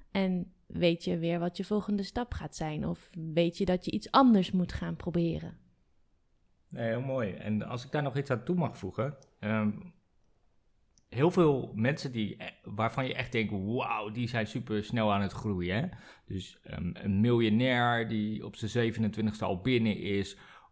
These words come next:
Speaker 2: of mensen die een onwijs snelle carrière maken, of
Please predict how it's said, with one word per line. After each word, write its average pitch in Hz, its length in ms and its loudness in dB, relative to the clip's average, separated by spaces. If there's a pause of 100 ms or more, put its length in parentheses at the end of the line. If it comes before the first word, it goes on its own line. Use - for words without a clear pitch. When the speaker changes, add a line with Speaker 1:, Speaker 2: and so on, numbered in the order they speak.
Speaker 2:
of 104 300 -4
mensen 113 340 -2
die 127 160 -4
een 131 60 -8
onwijs 131 580 0
snelle 120 280 0
carrière 117 540 4
maken, 107 520 2
of 95 220 -6